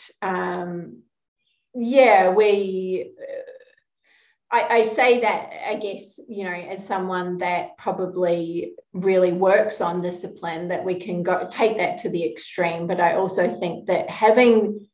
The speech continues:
that as a quality doesn't make you, um, a, a person that is really extreme or really, uh, don't go near that person 'cause they're so disciplined, they'll never talk to you or they'll never,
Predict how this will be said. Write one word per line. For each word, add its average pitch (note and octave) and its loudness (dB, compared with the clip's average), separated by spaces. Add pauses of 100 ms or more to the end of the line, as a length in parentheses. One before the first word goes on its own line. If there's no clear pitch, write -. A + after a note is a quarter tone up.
(240)
that G3 4
as G3+ 0
a G#3 2
quality G#3 2 (160)
doesn't G3+ 0
make F#3 -6
you, F3 -2 (1300)
um, F3+ -2 (480)
a, F3 0
a G#3 0
person A3 4
that F#3+ 4
is F#3 -4 (260)
really G#3+ 6
extreme G#3 -2
or G3 -2
really, F#3+ -2
uh, F3+ -6
don't A#3+ 2
go A#3 8
near G#3+ 2
that G3 0
person G3+ -4
'cause G3+ -8
they're G3 -10
so G3 -4
disciplined, F#3+ -8
they'll F3+ -4
never F#3 -6
talk - -2
to - -8
you E3+ 2
or E3+ -2
they'll F3 -6
never, F3+ -4